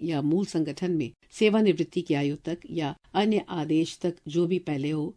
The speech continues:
उसके लिए किया जाएगा। यदि किसी भी व्यक्ति को मूल संगठन में सेवानिवृत्ति की आयु पैंसठ वर्ष से कम है,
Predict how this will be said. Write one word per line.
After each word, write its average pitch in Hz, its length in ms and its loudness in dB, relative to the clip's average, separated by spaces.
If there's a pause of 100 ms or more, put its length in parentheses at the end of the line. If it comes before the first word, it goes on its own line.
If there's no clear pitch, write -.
(280)
उसके 196 260 2
लिए 175 120 6
किया 151 280 2
जाएगा। 113 380 -8 (180)
यदि 175 260 2
किसी 170 280 -2
भी 160 120 2
व्यक्ति 160 340 -2
को 233 200 -2 (200)
मूल 226 180 2
संगठन 185 440 2
में 196 160 2
सेवानिवृत्ति 165 720 2
की - 120 2
आयु 160 320 -2 (180)
पैंसठ 196 380 0
वर्ष 143 160 -2
से - 160 -8
कम 185 280 -2
है, 190 200 -2